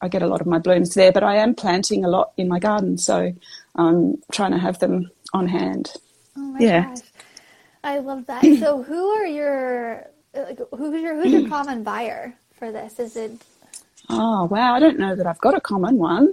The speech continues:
Speaker 2: Okay.
Speaker 1: Um, uh, all over the world, um, lots and lots of repeat buyers, um, a lot of U S people,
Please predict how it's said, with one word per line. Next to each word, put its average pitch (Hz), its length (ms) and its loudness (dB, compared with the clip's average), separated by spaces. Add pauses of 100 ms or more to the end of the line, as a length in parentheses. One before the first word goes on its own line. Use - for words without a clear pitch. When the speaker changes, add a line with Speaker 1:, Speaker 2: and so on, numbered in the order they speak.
Speaker 2:
Okay. 294 240 -6
Speaker 1:
Um, 196 460 0 (960)
uh, 190 600 0
all 262 200 6
over 202 200 4
the 180 80 -2
world, 175 520 0 (440)
um, 185 520 -2 (120)
lots 202 440 2
and 190 140 0
lots - 240 0
of 175 140 -2 (140)
repeat 196 600 2
buyers, 180 840 0 (100)
um, 175 760 2 (1080)
a 196 40 8
lot 190 240 6
of 220 280 -8
U 226 200 2
S - 520 -4
people, 392 540 4